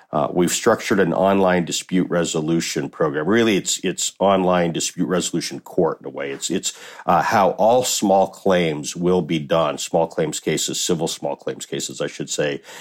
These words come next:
in the state by year's end, right? Um, and the biggest, the biggest project, though, that we've undertaken has been this regulatory reform project. And along with that,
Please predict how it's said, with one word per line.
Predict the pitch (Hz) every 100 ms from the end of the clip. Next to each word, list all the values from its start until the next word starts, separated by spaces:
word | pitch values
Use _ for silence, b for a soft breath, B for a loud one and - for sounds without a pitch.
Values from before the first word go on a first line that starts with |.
| B -
in | 113 98
the | 80
state | - - 104 76 - -
by | 85 82
year's | 82 80 82 73 -
end, | 67 76 62 - - b b b _
right? | 71 71 - _ b b _
Um, | 80 69 69 - - _ _ -
and | 98 95 90 82 -
the | - 95
biggest, | 87 127 127 - -
the |
biggest | 92 135 139 147 -
project, | 92 80 80 71
though, | 87 80
that | 76
we've | 85 80
undertaken | 76 78 87 78 -
has | 78 -
been | 82 76
this | 71
regulatory | 87 82 76 - 80 71
reform | 65 87 85 71
project. | 64 64 - - -
And |
along | 78 87 101 98
with | 90 -
that, | 87 90 -